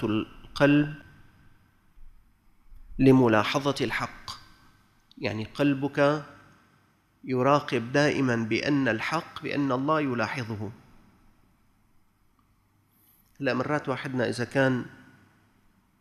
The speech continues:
طالب بالمدرسة والأستاذ عم بيراقبه، وهذا الطالب عم يكتب بورقة المذاكرة، والأستاذ يراقبه وهو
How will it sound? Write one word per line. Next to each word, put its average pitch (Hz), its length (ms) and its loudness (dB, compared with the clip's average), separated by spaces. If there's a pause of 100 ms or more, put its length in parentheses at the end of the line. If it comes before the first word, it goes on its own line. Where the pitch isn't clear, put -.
(160)
طالب 123 320 2
بالمدرسة 107 640 -4 (1200)
والأستاذ 135 640 2
عم 120 160 0
بيراقبه، 120 920 0 (2000)
وهذا 139 340 -2
الطالب 135 380 2
عم 131 180 2
يكتب 107 300 -4
بورقة 110 380 -2
المذاكرة، 110 640 -4 (1600)
والأستاذ 147 520 0
يراقبه 156 540 2
وهو 165 720 4